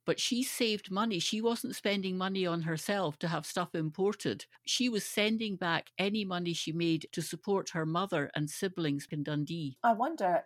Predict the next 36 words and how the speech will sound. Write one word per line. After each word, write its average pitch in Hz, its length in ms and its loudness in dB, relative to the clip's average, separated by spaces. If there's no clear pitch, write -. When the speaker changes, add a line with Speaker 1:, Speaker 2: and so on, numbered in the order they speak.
Speaker 2:
in 190 120 -2
her 175 180 -6
lifetime 156 680 -2
how 185 140 2
well 190 300 2
known 196 260 0
she 202 200 -8
was, 175 360 -2
because 175 240 -8
of 180 120 -10
course 190 180 -6
we 190 80 -4
don't - 140 -6
have 151 120 -4
the 160 60 -4
media 165 540 2
that 170 100 -4
we 175 80 0
have 165 220 2
nowadays 160 680 0
to - 60 -16
be 170 140 0
able 175 160 0
to 170 160 -10
report 165 440 -6
it. 139 120 -4
Would 170 120 -6
it 175 40 2
have 180 120 -2
been 196 140 0
reported 208 480 -4
in 185 120 -4
local 185 380 -4
newspapers? 302 720 -6
Would, 175 200 -6
would 175 240 -10